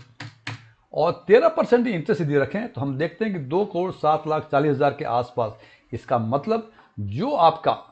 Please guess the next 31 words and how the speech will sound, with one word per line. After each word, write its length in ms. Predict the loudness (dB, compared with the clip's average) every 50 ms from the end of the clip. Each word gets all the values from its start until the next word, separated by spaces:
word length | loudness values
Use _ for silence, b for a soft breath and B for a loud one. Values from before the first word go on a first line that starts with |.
| _ _ _ _ _ _ -10
जो 280 | -6 -2 -2 0 0
आपकी 480 | 4 4 4 4 4 2 -4 -4 -2 -4 -6 -10 -14 _ _ _ _ _ _ 0
टारगेट 460 | 4 4 6 6 4 2 -2 -2 -4 -6
था 260 | -6 -6 -6 -6 -8 -18 _ _ _ _ _ _ b b b b b b b -8
दो 220 | -2 2 2 2
करोड़ 260 | 2 2 0 0 0 0 -4 -2 2
आठ 220 | 4 4 4 2 2
लाख 200 | 0 -2 -2 0
के 80 | 0 2
आसपास 460 | 2 2 0 0 0 -2 -2 -2 -4 -8
का, 80 | -6 -6
वो 280 | -4 -4 -2 -2 -2 -2
यदि 140 | -4 -6 -8 -10 -20 _ _ _ 0
आज 280 | 2 2 2 2 0 -2
के 80 | -2 -2
दिन 160 | 0 0 -2
में 240 | -2 -2 -6 -8 -10 -12 _ 2
चालीस 320 | 2 2 2 2 0 -2
हजार 240 | 0 2 2 2 0
रुपये 340 | -2 -4 -4 -4 -6 -6 -10 b b b b b b b
वैसे 640 | -4 0 2 2 2 2 0 -2 -2 -2 -4 -8 -12 _ -2 0
एसेट्स 360 | 0 2 2 0 -2 -2 -4
में 200 | -4 -4 -4 -4
इन्वेस्ट 360 | -2 -2 0 0 0 -2 -2
करें 160 | -6 -4 -2 -2
जिसका 260 | -4 -4 -2 -4 -4
एक्सपेक्टेड 520 | -4 -4 -8 -10 -6 -6 -6 -4 -4 -4 -4
रिटर्न 300 | -4 -2 -2 -2 -2 -2 -4 -8 -4
तेरह 200 | -2 0 0 0
परसेंट 420 | 2 0 -2 -2 -2 -6 -6 -4
है, 120 | -6 -6